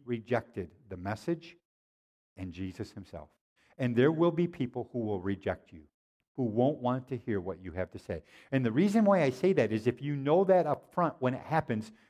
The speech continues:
you won't take it quite so personally. It won't be quite so hard because you knew it could happen.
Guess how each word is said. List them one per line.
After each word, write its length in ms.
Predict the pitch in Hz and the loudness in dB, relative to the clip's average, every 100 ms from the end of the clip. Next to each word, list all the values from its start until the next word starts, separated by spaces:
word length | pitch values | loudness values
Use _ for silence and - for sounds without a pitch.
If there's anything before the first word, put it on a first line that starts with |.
| _ | _
you 160 | 123 | 0
won't 260 | 127 135 131 | 2 2 2
take 180 | 147 127 | -2 -2
it 100 | 117 | -4
quite 200 | - 113 | -2 -2
so 120 | - | -4
personally. 580 | 107 110 92 90 71 80 _ _ _ _ | -2 -2 -4 -8 -18 _ _ _ _ _
It 100 | 117 | -6
won't 200 | 120 127 | -6 -4
be 100 | 135 | -6
quite 320 | 127 127 131 | -4 -6 -4
so 100 | - | -8
hard 260 | 95 85 87 | -8 -8 -8
because 300 | 110 110 95 | -8 -8 -6
you 100 | 110 | -6
knew 220 | 165 127 | -6 -8
it 140 | 107 | -10
could 120 | - 156 | 0 4
happen. 300 | 196 - | 4 2